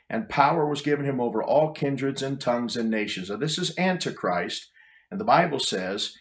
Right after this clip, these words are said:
"It was given unto him to make war with the saints." And so those people who get saved after the rapture takes place will be a great multitude of them,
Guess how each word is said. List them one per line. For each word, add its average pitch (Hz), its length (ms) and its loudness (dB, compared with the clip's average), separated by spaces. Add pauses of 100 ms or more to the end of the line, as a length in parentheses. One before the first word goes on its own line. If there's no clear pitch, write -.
(140)
"It 92 80 -8
was 104 100 -6
given 147 220 2
unto 151 100 2
him 147 160 2
to 131 60 -4
make 123 260 -2
war 135 400 4
with 123 280 -4
the 131 100 -4
saints." 107 460 0
And 95 80 -6
so 98 120 -2
those 151 260 2
people 180 280 0
who 160 100 6
get 147 200 -2
saved 98 640 0 (320)
after 135 200 2
the 147 60 -4
rapture 147 380 2
takes 135 260 0
place 135 340 0
will 110 100 -6
be 113 80 0
a 110 40 2
great 117 240 0
multitude 123 640 0
of 85 200 -4
them, 92 300 -8